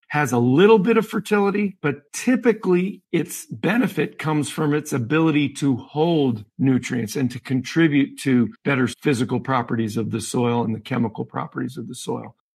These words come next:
A lot of people will get confused. They'll think, "Oh, I'm gonna use cow manure as an organic source of fertilizer." You sure can. A hundred pounds of cow manure has a half a pound of nitrogen in it. That is an incredibly poor source of nitrogen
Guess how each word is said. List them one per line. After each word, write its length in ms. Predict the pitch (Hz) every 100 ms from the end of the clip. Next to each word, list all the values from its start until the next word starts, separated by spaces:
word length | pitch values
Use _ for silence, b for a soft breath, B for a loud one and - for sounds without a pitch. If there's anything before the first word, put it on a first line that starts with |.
| -
A 60 |
lot 240 | 151 185 220
of 80 | 190
people 240 | 202 202
will 80 | 170
get 240 | 147 170
confused. 400 | 156 131 196 160
They'll 80 | 143
think, 200 | 151 139 -
"Oh, 220 | 202 -
I'm 200 | 175 202
gonna 120 | 196
use 200 | 180 151
cow 260 | - 170 190
manure 460 | 160 139 135 135 135 B B
as 200 | 143 135
an 80 | 135
organic 420 | 135 127 180 180
source 340 | 180 165 160 -
of 120 | 120
fertilizer." 760 | - 185 156 120 117 127 131 - _
You 120 | 180
sure 260 | 131 170 156
can. 420 | - 202 131 - _ _
A 100 | -
hundred 260 | 123 208 220
pounds 400 | 175 190 185 -
of 180 | - 139
cow 220 | 156 156
manure 260 | 135 123 123
has 280 | 127 123
a 60 | 117
half 380 | 101 151 160 -
a 60 |
pound 360 | 131 139 135 123
of 60 | -
nitrogen 580 | 127 120 170 139 156
in 120 | 147 147
it. 100 | - _ _
That 220 | 156 170
is 120 | 151
an 100 | 139
incredibly 760 | 139 135 - - 180 190 156 160
poor 340 | - 156 147
source 600 | - - 147 127 107 - -
of 140 | 131
nitrogen 680 | 127 139 131 117 110 104 104